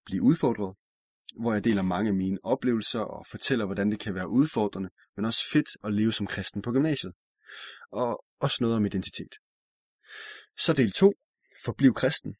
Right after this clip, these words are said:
hvor jeg giver mange gode råd til at holde fast i Jesus, have gode venner, stå imod fristelser og leve, leve i balance, når det kommer til skole og afslapning. Og sidst del tre, Gør en forskel, hvor jeg fortæller nogle vilde historier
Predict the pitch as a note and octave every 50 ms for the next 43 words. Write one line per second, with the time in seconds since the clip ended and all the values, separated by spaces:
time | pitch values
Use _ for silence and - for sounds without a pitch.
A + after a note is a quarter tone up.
0 | _ _ _ _ _ _ _ _ _ _ _ _ - - G2+ G2+ F#2+ - G2+ F#2+
1 | F#2+ E2+ F2+ G#2 A2 G2+ A2 G#2+ G2+ A2 A2 G#2+ - - G#2 F2 F#2+ F2+ - -
2 | G#2+ - - G2+ G2+ A2 C3+ E3+ - - D3+ - - - - - - _ _ _
3 | - - - - - - _ _ _ _ _ - - - - G2 F#2+ F#2+ F2 F#2+
4 | G2 A2+ C#3 D3+ D3+ C3+ - - _ _ _ _ _ - - - - G#2 F#2 F#2+
5 | G2+ G2 F#2+ - - C3 C#3+ C#3+ - - A#2+ - - A#2 G#2 G#2 - _ _ _
6 | _ - G#2+ G#2+ G#2+ G#2 G#2 G2+ G2+ A#2 C3 C3 - - A#2 A2+ C3 B2+ G#2+ A#2
7 | G2+ G2 F#2+ A#2+ C3 - A#2+ G#2 F#2+ G2+ - - A#2+ A2 G2+ - - - - -
8 | G#2+ G#2+ A2+ A#2+ A2 G2 - - - - - - - - - - _ _ _ _
9 | _ _ _ _ _ _ _ _ _ _ _ - - - - - - - - B2
10 | A#2+ - F#3 F#3 - - D3 C3 A#2 - - D#3+ - - - - - - - -
11 | - - A2+ A2 C#3+ C3+ C3 A#2 - - A2 G#2+ - - - F2 - _ _ _
12 | _ _ _ _ _ _ _ _ _ _ _ _ _ - - - A2+ A#2 G#2 F#2+
13 | - - - - - C3+ A#2+ G#2+ G#2 G2 G2 G2 F#2 A2 B2+ D3 D3+ C3+ - -
14 | C#3 C3+ A#2 G2+